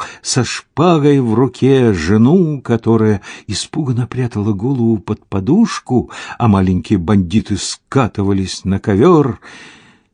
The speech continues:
И если в такие моменты горничная Мэри входила в спальню, чтобы раздвинуть шторы на окнах,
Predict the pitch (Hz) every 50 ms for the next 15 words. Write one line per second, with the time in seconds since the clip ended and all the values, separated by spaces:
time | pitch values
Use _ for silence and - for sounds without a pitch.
0 | _ _ _ _ _ _ _ _ _ - 95 95 92 90 104 131 139 - - 127
1 | 123 - - - 117 - - - 147 151 139 127 127 131 131 131 131 127 117 -
2 | 127 117 113 113 123 139 139 131 117 120 127 117 98 - - - 131 131 131 131
3 | 131 131 131 147 156 156 147 117 104 98 92 - - - 110 104 92 92 95 92
4 | 92 90 - - - - - - 107 98 90 87 87 85 - - 104 90 90 90
5 | 95 95 90 80 87 92 92 90 85 87 95 - - - - - 202 220 202 165
6 | 123 95 95 95 95 92 92 90 - - - 90 85 _